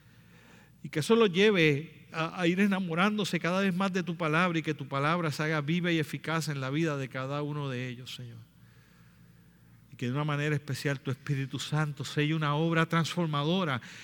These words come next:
en cada uno de ellos, dándoles las capacidades, los dones, los talentos,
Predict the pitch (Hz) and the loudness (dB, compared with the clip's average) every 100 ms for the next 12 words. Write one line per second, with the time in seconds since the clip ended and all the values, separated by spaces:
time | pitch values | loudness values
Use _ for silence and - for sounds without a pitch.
0 | - 170 - 196 226 226 214 208 220 185 | -2 0 4 4 4 4 4 6 6 4
1 | 156 190 226 233 220 196 208 196 190 - | 2 2 6 6 6 4 2 0 0 2
2 | 180 196 214 185 175 143 190 240 196 175 | 4 6 6 4 2 2 2 2 2 0
3 | - 165 170 220 202 165 139 | 2 4 6 6 4 -2 -4